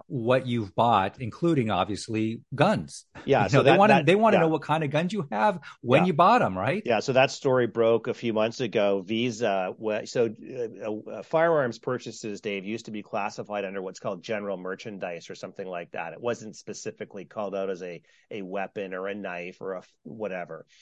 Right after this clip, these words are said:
Speaker 2: Uh, but they're pushing, they're pressing these credit card companies to do exactly that, so that they can get to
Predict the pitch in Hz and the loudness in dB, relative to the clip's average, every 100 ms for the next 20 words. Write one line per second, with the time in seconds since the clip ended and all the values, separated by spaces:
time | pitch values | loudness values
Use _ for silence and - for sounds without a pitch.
0 | - _ - 95 92 92 87 110 123 110 | -20 _ -10 -8 -6 -6 -6 -2 -2 -2
1 | - 165 - 120 107 101 101 - 147 - | 0 0 0 -2 -2 -6 -6 -2 -2 -2
2 | 117 101 98 98 - 117 180 - 110 90 | -8 -8 -8 -12 -6 -6 -6 -4 -4 -4
3 | 101 82 95 92 92 - _ - _ 135 | -8 -8 -8 -8 -12 -16 _ -20 _ -6
4 | 98 123 127 110 95 120 110 117 104 156 | -2 0 2 2 2 0 0 -2 -2 -2
5 | 190 123 - _ _ _ _ - 147 120 | -2 -2 -6 _ _ _ _ -4 0 0
6 | 117 120 - 123 110 101 123 135 - - | 0 -2 -4 -6 -6 -2 0 0 -2 -2
7 | 123 120 120 | 0 2 0